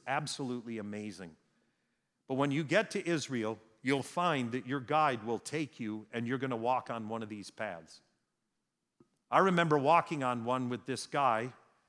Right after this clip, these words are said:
and one of the guides, and I was asking him a couple of questions. And he stopped our group and he turned around and he said,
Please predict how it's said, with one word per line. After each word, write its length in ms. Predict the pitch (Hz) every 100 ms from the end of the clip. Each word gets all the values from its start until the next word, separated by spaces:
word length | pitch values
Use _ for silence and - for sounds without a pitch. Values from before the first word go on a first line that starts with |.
| _ _ -
and 240 | 120 120 127
one 160 | 127
of 80 | 127
the 60 | 117
guides, 440 | 127 120 127 123
and 100 | 120
I 100 | 117
was 180 | 120 120
asking 420 | 127 156 - 135
him 80 | 123
a 60 |
couple 300 | 117 135 -
of 100 | 113
questions. 600 | - 135 117 - 107 98 - _ _ _ _ _ _ _ _ -
And 100 | 123
he 60 |
stopped 420 | 113 - 180 -
our 120 | 170 143
group 300 | 113 117 110
and 80 |
he 80 | 117
turned 300 | - 160 147
around 240 | 135 131 127
and 100 | 117
he 100 | 107
said, 440 | - 117 98 95